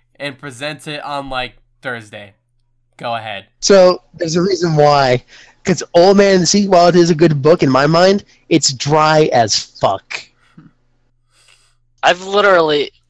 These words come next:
Speaker 3: I literally fucked myself with that fucking assignment. So I was in, I was, like, in a group, and, like, literally nothing was getting done. So, like, me and, me and this guy were like, "All right, we'll do Star Wars: The Force Awakens 'cause we've both seen it."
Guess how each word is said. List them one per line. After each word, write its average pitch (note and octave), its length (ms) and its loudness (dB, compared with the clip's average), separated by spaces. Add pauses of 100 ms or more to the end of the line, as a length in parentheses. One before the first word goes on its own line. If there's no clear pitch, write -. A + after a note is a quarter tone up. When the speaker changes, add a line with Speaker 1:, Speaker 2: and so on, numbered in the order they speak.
(380)
Speaker 3:
I D#3+ 120 2
literally F3+ 420 2
fucked - 360 -6
myself F3 440 -2
with F#3 140 -8
that F3+ 220 0
fucking F#3+ 560 -8
assignment. F3+ 760 -4 (240)
So D3 140 0
I - 20 4
was E3+ 120 0
in, F3+ 200 0
I E3 100 4
was, G3 120 2
like, G3 160 0
in F3 100 -4
a D#3+ 80 -4
group, D3 440 -4 (800)
and, C#3 220 -4
like, C3+ 400 -2 (720)
literally F#3 440 0
nothing D#3 340 -2
was D3+ 140 -4
getting C#3+ 280 -4
done. C3 320 -2
So, C3 140 -4
like, B2+ 160 -2
me C3 180 -4
and, C#3 260 -8
me C#3+ 160 -6
and C#3+ 120 -6
this C3+ 160 -2
guy B2+ 260 0
were A#2+ 100 -4
like, A#2 260 -4
"All C3+ 120 2
right, A2+ 260 0
we'll C#3+ 120 -10
do E3+ 160 -4
Star D3 400 2
Wars: C#3+ 420 -2
The B2 80 -8
Force - 360 -4
Awakens A#2+ 540 -6
'cause A2+ 160 -10
we've A#2 220 -8
both A#2+ 240 -4
seen A#2+ 300 -4
it." D3+ 140 -4